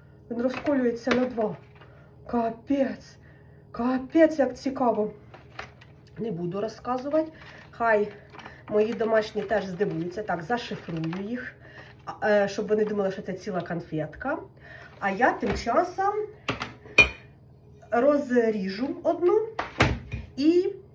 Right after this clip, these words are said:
з вами подегустірую. Помічник уже в студії. Моя фінська чашечка з оленем. Оце думаю, куплять в Копенгагені чашку чи ні. Там же ж різдвяні ярмарки. Але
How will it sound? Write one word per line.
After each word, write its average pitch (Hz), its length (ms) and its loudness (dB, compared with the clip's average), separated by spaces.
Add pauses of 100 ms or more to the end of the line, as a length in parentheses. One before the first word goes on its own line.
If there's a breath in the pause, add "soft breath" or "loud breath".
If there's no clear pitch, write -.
(140)
з - 40 -10
вами 285 300 4
подегустірую. 196 920 -2 (220)
Помічник 247 520 -4
уже 214 160 -6
в 214 60 -10
студії. 190 500 -10 (800 loud breath)
Моя 214 220 0
фінська 240 440 -4
чашечка 202 720 -6
з 233 60 -8
оленем. 214 580 -2 (560 loud breath)
Оце 220 220 -4
думаю, 226 340 0
куплять 277 340 -2
в - 40 -14
Копенгагені 220 640 -2
чашку 214 400 -8
чи - 180 -6
ні. 214 240 -2 (120)
Там 240 160 -4
же 240 100 -4
ж 247 100 -8
різдвяні 240 540 0
ярмарки. 240 600 -4 (460 loud breath)
Але 254 380 2